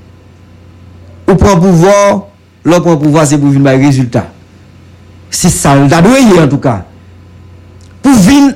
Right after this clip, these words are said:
amelyore kondisyon vi moun bon. Si w pa kapab, moun ap mouri.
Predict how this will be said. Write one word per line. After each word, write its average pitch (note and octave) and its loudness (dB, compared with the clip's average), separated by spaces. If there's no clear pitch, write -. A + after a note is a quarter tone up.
amelyore A3 2
kondisyon F#3+ 0
vi F#3 0
moun E3+ 0
bon. A3+ 0
Si - -6
w E3 -2
pa D3+ 0
kapab, B2 -2
moun F3+ 0
ap C3 -2
mouri. C3+ 2